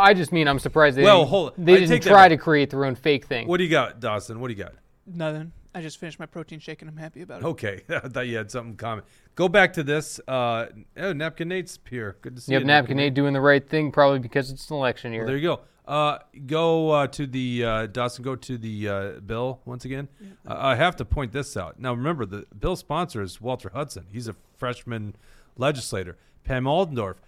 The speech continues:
Speaker 2: first-time legislator. Mike Weiner, first-time leg-, legislator. Ben
Speaker 1: Ben
Speaker 2: Davis,
Speaker 1: Davis, yeah.
Speaker 2: first-time legislator. Uh, you go down a couple, uh, Knutson,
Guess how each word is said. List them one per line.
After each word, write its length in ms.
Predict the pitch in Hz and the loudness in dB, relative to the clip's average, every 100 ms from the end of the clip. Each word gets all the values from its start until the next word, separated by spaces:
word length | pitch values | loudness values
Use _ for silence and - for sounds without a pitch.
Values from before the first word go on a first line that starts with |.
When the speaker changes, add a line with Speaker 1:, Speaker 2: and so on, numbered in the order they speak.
| _ - | _ -8
Speaker 2:
first-time 380 | 117 - 123 135 | -6 -4 -2 0
legislator. 540 | 185 147 117 92 90 _ _ 107 | -2 -2 -8 -8 -10 _ _ -6
Mike 240 | 120 123 | -4 -2
Weiner, 360 | 185 214 107 - _ - | -2 0 -2 -8 _ -6
first-time 420 | 123 - 143 147 | -4 -2 -2 0
leg-, 340 | 185 190 147 - | 0 0 -4 -4
legislator. 480 | 190 170 131 101 - _ _ - | -4 -2 -4 -6 -8 _ _ -4
Ben 160 | 139 165 | -2 6
Speaker 1:
Ben 40 | |
Speaker 2:
Davis, 320 | 208 143 120 110 | 8 8 4 -4
Speaker 1:
Davis, 100 | 135 | -2
yeah. 120 | 120 | 2
Speaker 2:
first-time 460 | 160 160 170 170 | 2 2 0 2
legislator. 680 | 196 220 165 - 135 98 90 - _ _ | 2 2 0 -4 -2 -2 -8 -12 _ _
Uh, 480 | - 127 131 135 135 139 | -6 -2 2 4 4 2
you 120 | 135 | 2
go 140 | 151 147 | 0 2
down 260 | 160 170 | 2 2
a 40 | 170 | 0
couple, 800 | 190 190 185 208 214 214 208 - | 0 0 0 0 2 0 0 -2
uh, 920 | 170 180 180 180 180 180 180 180 180 | 0 2 2 0 0 0 0 0 -2
Knutson, 580 | 180 220 277 - 170 | -4 -2 -2 -2 -4